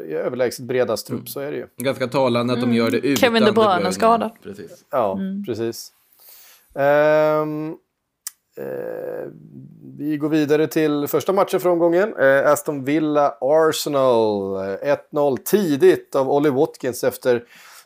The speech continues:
Speaker 1: ehm, framspelning då från, eh, Traoré, som varit fantastiskt bra senaste tiden och var väldigt bra den här matchen också.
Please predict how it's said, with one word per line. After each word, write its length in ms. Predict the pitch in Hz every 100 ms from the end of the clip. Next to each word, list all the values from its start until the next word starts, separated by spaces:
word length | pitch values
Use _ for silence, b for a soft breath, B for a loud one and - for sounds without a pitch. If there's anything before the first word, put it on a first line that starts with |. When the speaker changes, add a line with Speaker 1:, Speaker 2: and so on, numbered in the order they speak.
| _
Speaker 1:
ehm, 880 | 120 117 117 117 117 117 117 113 113 - _ _ _ - -
framspelning 680 | 160 143 120 139 143 156
då 140 | 131 120
från, 380 | - 123 123 123
eh, 500 | 120 120 117 123 117 -
Traoré, 460 | 185 160 139 202 -
som 480 | - 143 135 135 135
varit 340 | 156 120 117
fantastiskt 560 | 139 131 208 - 123 117
bra 200 | 107 98
senaste 400 | 113 101 98 -
tiden 180 | 107 107
och 60 | 107
var 80 |
väldigt 240 | 123 131 135
bra 140 | 123
den 100 | 110
här 80 | 107
matchen 300 | 104 98 -
också. 300 | 104 - 101